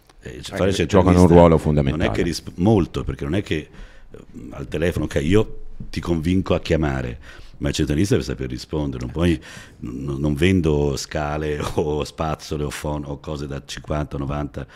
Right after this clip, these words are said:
Speaker 1: o novantanove euro, quindi è chiaro che devono essere centralisti preparati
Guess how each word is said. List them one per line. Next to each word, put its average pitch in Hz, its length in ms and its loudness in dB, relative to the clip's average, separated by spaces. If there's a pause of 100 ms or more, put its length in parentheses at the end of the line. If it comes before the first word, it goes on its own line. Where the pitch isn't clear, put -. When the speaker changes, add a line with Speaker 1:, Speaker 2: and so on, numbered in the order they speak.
(220)
Speaker 1:
o 71 80 -2
novantanove 73 540 0
euro, 64 220 -4
quindi 76 240 -2
è 67 40 -12
chiaro 87 240 2
che 80 80 -2
devono 69 200 -4
essere 69 320 -6 (420)
centralisti 80 540 -4
preparati 87 840 0